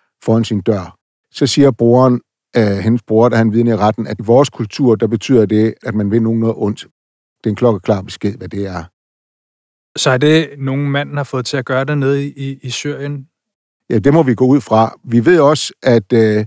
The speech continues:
Speaker 1: sidst i august eller i september enogtyve, der bliver der kastet en håndgranat imod et tomt hus, som ejes af kvindens forældre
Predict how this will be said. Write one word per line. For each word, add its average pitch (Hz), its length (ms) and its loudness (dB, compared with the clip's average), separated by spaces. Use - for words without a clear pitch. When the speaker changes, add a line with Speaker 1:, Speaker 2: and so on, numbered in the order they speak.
Speaker 1:
sidst - 340 -4
i 156 40 2
august 139 540 2
eller 131 200 4
i 120 60 2
september 135 460 0
enogtyve, 113 720 2
der 131 60 2
bliver 139 160 2
der - 60 2
kastet - 520 0
en 117 60 0
håndgranat 117 680 0
imod 117 400 4
et 104 120 -4
tomt 135 220 0
hus, 135 380 -4
som 107 280 -4
ejes 113 460 -2
af 123 100 -8
kvindens 117 300 0
forældre 113 440 0